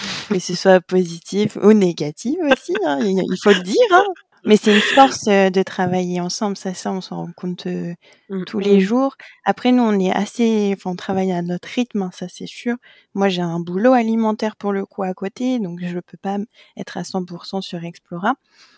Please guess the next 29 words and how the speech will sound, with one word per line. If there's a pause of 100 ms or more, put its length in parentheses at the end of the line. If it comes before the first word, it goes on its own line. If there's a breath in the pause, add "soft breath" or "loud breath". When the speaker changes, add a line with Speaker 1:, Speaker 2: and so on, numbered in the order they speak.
(140 soft breath)
Speaker 1:
Mais,
Speaker 3:
Ouais.
Speaker 1:
heu,
on
est
quand
même (220)
très
complémentaires
avec
Camille
et
ça
aide
énormément. (380 soft breath)
On
se
sent
soutenues, (460 soft breath)
heu, (420)
ouais,
travailler
à
deux,
c'est,
c'est
une
grande
force.